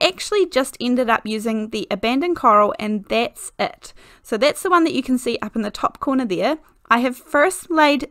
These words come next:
down some water from my water brush, and now I really do want to give this quite the watercolour look. I want it to be really super obvious. So I'm okay with there being a few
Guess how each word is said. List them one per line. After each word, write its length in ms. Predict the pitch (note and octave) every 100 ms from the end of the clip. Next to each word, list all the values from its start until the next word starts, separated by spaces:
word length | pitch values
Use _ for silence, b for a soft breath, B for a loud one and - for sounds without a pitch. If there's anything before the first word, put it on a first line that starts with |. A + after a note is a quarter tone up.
| A#3+
down 500 | A#3+ A#3 A#3 A#3 -
some 520 | - - G#3 G#3+ G#3 -
water 540 | G3+ G#3 A#3 C#4 F4+
from 260 | - - G#3
my 140 | B3
water 240 | D4+ C4 A3+
brush, 380 | A3+ D#4 - - b b b b
and 460 | A3+ A#3+ B3+ C4+ -
now 320 | C4+ D#4 G4 A#4+
I 160 | - C4
really 380 | C4+ C#4+ G#4 A4
do 180 | E4+
want 160 | C#4+ C4+
to 60 | B3+
give 220 | C4 A#3
this 280 | B3 - - _ _ -
quite 460 | - - C#4 C#4+ -
the 100 | C#4
watercolour 540 | A3+ A3 C4+ D4 D4
look. 240 | D#4 E4+
I 140 | A#3+ A3+
want 280 | A3 D4 -
it 140 | -
to 80 | D#4
be 160 | A#3+
really 480 | A3 G#3 B3 B3 B3+
super 400 | B3+ - A3 A#3 -
obvious. 420 | G3+ - - F#3+
So 240 | B3 A#3+ B3+ B B B B -
I'm 160 | B3+
okay 420 | C4+ F4+ - D#4
with 200 | D4 C#4
there 120 | C4 B3
being 360 | A3 A3 A3+ -
a 100 | A3
few 640 | - - A#3 A#3+ B3 B3